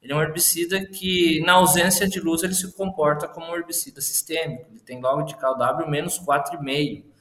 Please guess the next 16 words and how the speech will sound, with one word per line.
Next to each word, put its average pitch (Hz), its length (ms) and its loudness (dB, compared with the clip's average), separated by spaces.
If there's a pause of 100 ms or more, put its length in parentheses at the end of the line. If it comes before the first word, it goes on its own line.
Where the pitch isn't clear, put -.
(340)
Então, 131 140 -6
é - 20 0
um 147 60 2
herbicida 156 540 2
que, 170 160 -4
teoricamente, 190 1300 6
se 156 220 0
move 151 480 0
pelo 160 180 -2
xilema 156 680 2
e 202 140 6
pelo 226 340 4
floema, 180 560 2
inclusive. 117 440 -12 (480)
Só 170 200 4
que 202 160 0